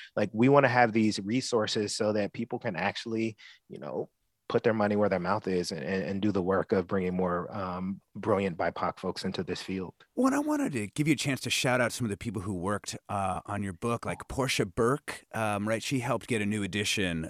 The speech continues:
Speaker 2: of Toni Morrison's The Black Book out there in the world. And then she also worked on this book. Who are some of those other folks who, who, as you said, be-, below the line, you know, people who are, who are, who are
Speaker 1: <laughs>
Speaker 2: really important for the production of something like this?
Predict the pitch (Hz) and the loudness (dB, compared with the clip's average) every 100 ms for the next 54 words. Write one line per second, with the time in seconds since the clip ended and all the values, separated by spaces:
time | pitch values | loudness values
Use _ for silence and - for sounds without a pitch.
0 | - 98 87 - 95 90 82 - 85 - | -2 0 0 -2 -2 0 -2 -4 -6 -6
1 | 73 87 - 85 85 87 - 87 82 80 | -2 -2 0 -4 -2 -2 0 0 0 -2
2 | 95 95 92 85 - - - - 120 104 | 0 2 2 0 -8 -18 -10 -2 -2 0
3 | 131 - 107 101 104 95 92 95 101 - | 0 2 2 2 0 2 0 -2 -2 2
4 | 98 104 - 135 262 262 247 220 170 156 | 0 0 0 4 8 8 10 10 10 8
5 | 135 - 143 - 208 214 - - - - | 6 6 6 6 4 4 0 -14 -18 6
6 | 170 156 170 - 135 143 127 - - 165 | 10 10 10 8 8 6 4 -4 6 10
7 | 175 190 175 165 160 139 127 131 160 156 | 12 12 12 12 12 10 8 6 6 4
8 | 139 156 131 120 135 135 127 120 156 143 | 6 8 10 8 6 6 6 6 8 8
9 | 127 - - 139 196 185 139 - 220 175 | 6 0 -6 6 8 10 8 10 8 8
10 | - 123 120 131 135 - 123 101 113 98 | 4 0 0 2 2 2 -2 -2 -4 -2
11 | 92 80 - 76 - | -4 -4 -8 -12 -12